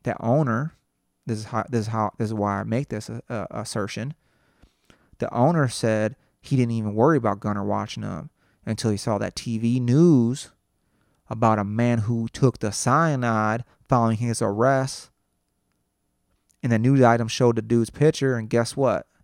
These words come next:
He said the man on that picture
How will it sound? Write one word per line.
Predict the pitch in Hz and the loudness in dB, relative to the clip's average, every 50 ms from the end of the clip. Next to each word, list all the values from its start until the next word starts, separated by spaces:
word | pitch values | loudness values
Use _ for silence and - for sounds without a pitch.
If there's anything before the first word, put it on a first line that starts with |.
| _ _ _ _ _ _ _ _ _ _ _ _ _ _ _ _ _ _ _ _ _ _ _ _ _ _ _ _ _ _ _ | _ _ _ _ _ _ _ _ _ _ _ _ _ _ _ _ _ _ _ _ _ _ _ _ _ _ _ _ _ _ _
He | _ - 123 | _ -6 -4
said | 117 - 127 113 | 0 0 0 0
the | 110 | 0
man | 107 113 120 123 120 113 | -2 0 0 0 0 0
on | 107 101 104 | 0 -2 -2
that | 107 131 160 165 151 - | 0 0 0 0 0 -2
picture | - 127 117 113 - - 117 113 110 110 110 123 | -4 -4 -4 -4 -4 -4 -2 0 0 0 -2 -4